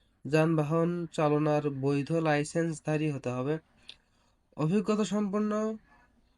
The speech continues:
প্রার্থীকে অগ্রাধিকার দেওয়া হবে। পাঁচ নম্বরে আছে ডিসপ্যাচ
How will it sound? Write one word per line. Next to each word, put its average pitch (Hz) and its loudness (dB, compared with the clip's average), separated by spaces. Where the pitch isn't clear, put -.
প্রার্থীকে 170 0
অগ্রাধিকার 160 0
দেওয়া 123 2
হবে। 120 -4
পাঁচ 151 2
নম্বরে 170 0
আছে 185 -4
ডিসপ্যাচ 160 0